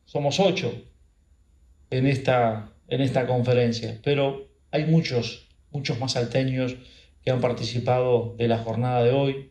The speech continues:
que lo harán en la jornada de mañana y que están garantizando también ese compromiso de trabajar y de pensar y de priorizar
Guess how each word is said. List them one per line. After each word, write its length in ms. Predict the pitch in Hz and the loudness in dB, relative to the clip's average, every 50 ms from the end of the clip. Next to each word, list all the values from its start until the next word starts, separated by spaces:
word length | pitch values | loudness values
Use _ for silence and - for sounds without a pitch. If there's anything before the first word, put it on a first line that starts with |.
| _ | _
que 140 | _ - 120 | _ -4 -2
lo 100 | 117 117 | 0 0
harán 200 | 113 123 127 127 | 0 0 0 -2
en 100 | 123 120 | 0 0
la 100 | 120 120 | 0 -2
jornada 340 | - - 117 117 127 131 127 | -2 -4 -6 -4 -2 -2 0
de 60 | 123 | 0
mañana 600 | 120 120 117 120 127 123 127 127 135 135 135 - _ _ _ _ _ | 0 0 0 0 0 0 -2 -2 -2 -4 -6 -10 _ _ _ _ _
y 80 | - - | -14 -8
que 100 | - 135 | -4 -4
están 240 | 117 - 135 131 131 | -2 0 0 0 2
garantizando 680 | 127 123 120 120 113 113 117 117 - 131 131 127 123 120 | 2 2 2 2 0 0 0 -2 0 0 0 0 0 0
también 360 | - 113 110 117 123 123 120 | 0 0 0 0 0 0 0
ese 220 | 123 117 - 113 | 0 0 -2 -4
compromiso 760 | - 120 113 113 117 113 117 123 123 127 135 139 143 143 - - - - _ _ _ _ _ - | -4 -4 -4 -2 -2 -2 -2 -2 -2 -2 -2 -2 -4 -4 -8 -18 -20 -20 _ _ _ _ _ -2
de 100 | 127 120 | -2 0
trabajar 640 | 117 117 117 113 113 - 127 131 139 143 139 - - | 2 4 4 2 2 2 0 0 0 0 -4 -10 -8
y 80 | 135 127 | -4 -2
de 120 | 123 117 | -2 0
pensar 600 | 117 120 117 110 110 139 135 143 151 147 131 - - | 0 0 0 0 2 2 2 0 0 -4 -8 -12 -8
y 80 | 131 120 | -4 -2
de 120 | 117 110 | -2 -2
priorizar 640 | 110 120 117 110 113 107 - 120 123 131 - - | 0 0 0 0 0 0 0 0 -2 -2 -4 -10